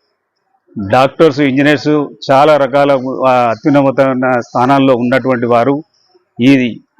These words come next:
మీడియా ద్వారా దీన్ని స్వీకరించి ఈ పరిచయ వేదికను, ఆ, వారికి అనుకూలంగా సద్వినియోగం చేయవలసుకోవాల్సి-, చే-,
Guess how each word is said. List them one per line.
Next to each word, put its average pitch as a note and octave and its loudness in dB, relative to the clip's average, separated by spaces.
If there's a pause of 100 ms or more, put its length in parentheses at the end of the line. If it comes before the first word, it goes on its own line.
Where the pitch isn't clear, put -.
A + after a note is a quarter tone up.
మీడియా C#3 2
ద్వారా B2+ 0 (480)
దీన్ని A#2 -2
స్వీకరించి C3+ -2 (680)
ఈ B2 2 (120)
పరిచయ B2+ 0
వేదికను, C3 0 (720)
ఆ, A2+ 0
వారికి B2 0
అనుకూలంగా B2+ 0 (380)
సద్వినియోగం C#3+ 2 (100)
చేయవలసుకోవాల్సి-, C3+ 0
చే-, C3+ 0